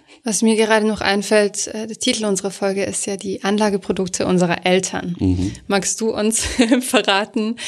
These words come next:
Speaker 1: inwiefern sich das Anlageverhalten deiner Eltern, sofern du darüber Bescheid weißt,
Speaker 2: Mhm.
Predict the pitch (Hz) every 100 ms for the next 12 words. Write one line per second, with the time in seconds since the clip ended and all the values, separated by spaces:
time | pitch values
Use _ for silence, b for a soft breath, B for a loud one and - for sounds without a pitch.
0 | B B B - - 196 208 190 202 196
1 | 190 185 196 - 190 202 196 196 190 190
2 | 190 185 180 190 190 180 - 196 233 -
3 | 190 202 190 180 185 185 185 190 190 196
4 | - - 202 208 214 226 - 87 95